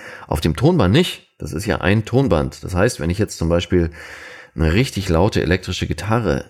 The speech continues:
neben einer Querflöte habe oder eine Triangel, bing,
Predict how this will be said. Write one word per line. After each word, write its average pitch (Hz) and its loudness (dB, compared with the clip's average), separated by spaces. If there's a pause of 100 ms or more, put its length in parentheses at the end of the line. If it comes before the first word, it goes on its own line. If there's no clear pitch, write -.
neben 80 2 (840)
einer 85 2
Querflöte 85 0
habe 69 -2
oder 73 0
eine 76 0
Triangel, 76 2
bing, 82 0